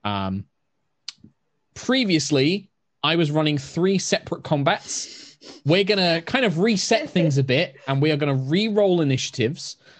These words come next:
um, to get everybody on the same sort of page,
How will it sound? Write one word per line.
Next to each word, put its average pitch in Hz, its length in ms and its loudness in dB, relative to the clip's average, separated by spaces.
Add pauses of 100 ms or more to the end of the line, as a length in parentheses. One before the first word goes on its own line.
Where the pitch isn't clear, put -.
(120)
um, 113 240 0
to - 100 -4
get 131 160 0
everybody 147 380 2
on 139 120 0
the 135 40 2
same 135 340 0
sort 131 220 -4
of - 60 -20
page, 113 480 -2